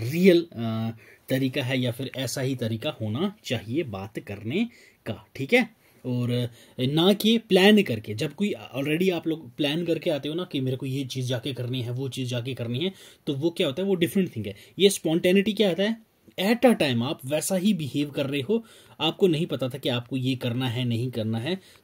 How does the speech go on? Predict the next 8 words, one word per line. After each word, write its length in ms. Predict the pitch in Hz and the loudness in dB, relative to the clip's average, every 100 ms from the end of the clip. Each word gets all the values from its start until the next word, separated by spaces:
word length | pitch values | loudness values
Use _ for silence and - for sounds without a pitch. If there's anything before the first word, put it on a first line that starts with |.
| - | -2
तो 340 | 151 233 - 151 | 0 0 -2 -10
उसको 240 | 135 156 | -6 -4
हम 120 | 131 | -4
क्या 140 | 120 123 | -4 -4
बोलते 240 | 113 110 | -4 -2
हैं? 240 | 185 247 - | 0 0 -2
स्पॉन्टेनिटी। 760 | - - 135 120 113 107 135 | -10 -4 -2 -2 -2 -2 -4
तो 340 | 185 147 170 | -4 -4 -6